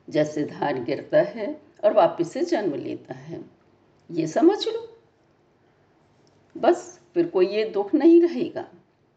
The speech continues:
और नचिकेता ने कहा, "चलो मैं स्वयं ही चला जाता हूँ यमराज के पास।" तो वो यम के घर चला गया सशरीर। वहाँ गया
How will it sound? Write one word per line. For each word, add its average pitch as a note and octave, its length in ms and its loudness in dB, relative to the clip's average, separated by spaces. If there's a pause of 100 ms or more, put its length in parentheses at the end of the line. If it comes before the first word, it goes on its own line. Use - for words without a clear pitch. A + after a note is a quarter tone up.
(1700)
और C#3+ 180 -2
नचिकेता D#3 840 -2 (580)
ने F#3+ 120 -4
कहा, D#3+ 260 -4
"चलो A3 320 0
मैं G3 180 2
स्वयं F#3+ 280 2
ही A#3+ 180 -2
चला A3+ 300 -2
जाता G#3 320 -2
हूँ G3+ 240 -6
यमराज F#3+ 440 2
के F3 140 -2
पास।" - 460 -4 (760)
तो F3 100 4
वो E3 220 4
यम D3+ 200 2
के D3+ 220 -4
घर D3+ 220 -4
चला - 320 -6
गया - 400 -6 (160)
सशरीर। G3+ 1120 2 (2250)
वहाँ B3 320 4
गया C3+ 420 2